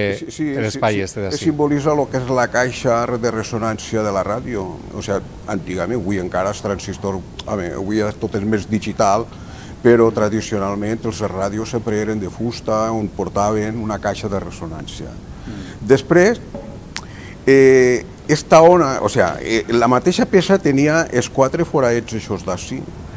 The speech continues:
Speaker 2: Sí.
Speaker 1: I la circunferència esta, que això era de, de un manillar de, de cotxe.
Speaker 2: Ahà.
Speaker 1: Un manillar de cotxe. I la vaig aprofitar per fer una ona electro-, electromagnètica, que és lo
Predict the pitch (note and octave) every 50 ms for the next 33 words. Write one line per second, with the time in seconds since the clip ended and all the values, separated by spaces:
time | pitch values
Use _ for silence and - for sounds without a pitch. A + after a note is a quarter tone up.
0 | - - - - - - G2 G2 A#2+ - - - A2 A2 A2 G2+ - B2 A2 F2+
1 | - A#2+ B2 A2+ A#2+ B2 C3 D3+ F3+ F3+ - G3+ G3 F3+ E3 C3+ - - - A2
2 | F#2+ E2+ - - F#2+ G2 F#2+ F2+ D#2+ - - - - - - - - - - E2
3 | D#2+ - - G#2+ A2 A#2+ B2+ C3+ C#3 B2+ A2+ G2+ G2 F2+ F2+ E2+ E2+ E2+ F2 F#2+
4 | G#2+ A2+ A2+ G#2+ G#2 G#2 F#2+ F2+ F#2 F2 F2+ F#2+ F#2 F#2 E2 D#2+ D#2+ D#2 - D3
5 | D#3+ - - - - - - - - - - - - - - - - - - A2+
6 | A2+ G#2 G#2+ B2 D3+ - B2 B2+ - - - - F3+ A#2+ A#2 A#2+ B2 B2 C#3 -
7 | D3 - - - - - F3 D#3 G#3 A3 A3 - - - - - - - - -
8 | - - - D3+ - - - C#3+ D3 D3+ D3 C3+ - - - - - - - -
9 | - - - - - - - - B2+ B2 C3 D3 E3 D#3+ A#3+ F3+ - F#3+ F3 F#3+
10 | F3 G3 G3+ G3 G3 D#3 C#3+ - E3+ F#3+ G3 F#3 F3 F3 E3 D3+ C#3+ C3+ C3 C#3
11 | D3 D3 C#3+ C3+ C#3 D3+ D3 C#3 - - A#2 A#2+ A#2+ A#2+ A2+ - - - - -
12 | B2+ B2 B2 A#2 G2+ - - G#2+ G#2+ F#2+ F#2+ F#2+ G2 G2+ A2+ B2+ B2+ - D3 D3
13 | - - B2+ B2+ D3+ F3 D#3 - - - B2+ A#2 A2+ G#2 G#2+ A#2+ B2+ B2